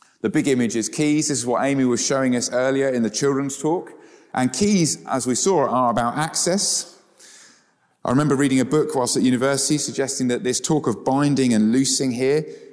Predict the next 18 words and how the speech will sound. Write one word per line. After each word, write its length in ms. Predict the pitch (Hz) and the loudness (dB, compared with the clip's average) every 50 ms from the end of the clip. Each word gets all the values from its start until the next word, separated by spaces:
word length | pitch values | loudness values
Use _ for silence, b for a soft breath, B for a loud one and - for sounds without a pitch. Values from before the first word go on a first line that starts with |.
| B B | B B
was 160 | 123 123 113 | 0 2 2
all 140 | 143 147 143 | 2 2 2
about 500 | 135 - 139 127 120 123 113 - - 110 - - - | 2 0 0 0 -2 -2 -2 -4 -6 -6 -6 -8 -6
the 100 | 117 120 | -4 -4
remit 520 | 120 120 143 147 143 135 123 104 - - - | -2 0 2 2 2 2 0 -2 -4 -6 -6
to 320 | - 123 113 110 104 104 B B B B | -2 0 0 0 -2 -2 B B B B
make 200 | 120 127 127 - | -2 -2 -2 -2
rules 400 | 113 120 151 156 151 143 127 131 | 0 2 2 4 4 2 2 0
and 120 | 127 127 | -2 -2
regulations 640 | 127 139 131 - 135 135 139 139 135 - - 110 101 | -2 -2 -2 -2 -2 0 0 -2 -2 -2 -6 -4 -4
on 120 | 113 113 | -2 -2
earth 340 | 123 131 120 104 92 - - | 0 0 0 -2 -4 -4 -6
that 80 | 104 - | -6 -4
would 160 | 104 104 87 | -4 -4 -2
be 100 | 110 107 | -2 -2
reflected 480 | 104 104 101 - 120 101 - - 107 | -2 -4 -4 -6 -6 -6 -6 -6 -2
in 100 | 104 101 | -2 -2
heaven. 440 | 92 90 110 104 - 85 78 69 - | -2 -2 -4 -6 -6 -6 -10 -12 -14